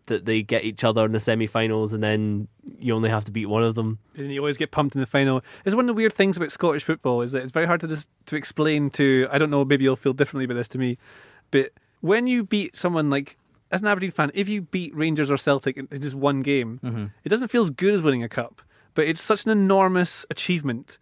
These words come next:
Speaker 3: Mm-hmm.
Speaker 2: that happens so rarely. Like, to do it in an actual cup final is so rare. I mean, Aberdeen have beaten Rangers a f-, a few times in, uh, in cups, quarterfinals, semi-finals, to get to where they've been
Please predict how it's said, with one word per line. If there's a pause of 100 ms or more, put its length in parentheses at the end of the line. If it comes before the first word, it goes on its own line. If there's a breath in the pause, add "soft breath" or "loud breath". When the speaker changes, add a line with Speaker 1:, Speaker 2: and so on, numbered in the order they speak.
(180 soft breath)
Speaker 3:
Mm-hmm.
Speaker 2:
that
happens
so
rarely.
Like,
to
do
it
in
an
actual
cup
final
is
so
rare.
I
mean,
Aberdeen
have
beaten
Rangers
a
f-, (180)
a (200)
few
times
in,
uh, (160)
in
cups,
quarterfinals,
semi-finals,
to
get
to
where
they've
been